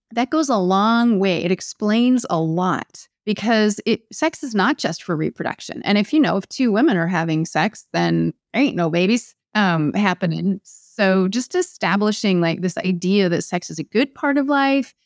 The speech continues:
it's a positive part of life, and it's something for later in life, right? Um, we don't want thirteen-year-olds having sex. I mean, I don't. Guessing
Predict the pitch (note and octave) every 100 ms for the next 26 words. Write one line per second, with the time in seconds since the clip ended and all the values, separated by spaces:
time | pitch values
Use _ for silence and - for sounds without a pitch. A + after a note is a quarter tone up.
0 | _ F3+ - - - A#3+ C#4+ D4+ C#4+ -
1 | C#4+ C#4 C4+ B3+ B3+ B3+ B3 - C#4 D4
2 | - E4 E4+ D#4+ - D4+ B3+ G#3 B3 D#4
3 | E3+ E3+ E3 C#3 C3 A2 - - E3 B3+
4 | C#4+ _ - G#3+ F#3+ E3+ E3+ G3+ C#4+ F4
5 | C4 C#4+ - - - - A#3+ A#3 B3+ G3+
6 | E3+ E3 G#3 F3 E3 E3+ F3 C3 - -
7 | - F#3 F3 E3 - _ - G#3 G#3 -
8 | - _ - - _ _ F#3+ F#3 G3+ F#3+
9 | F#3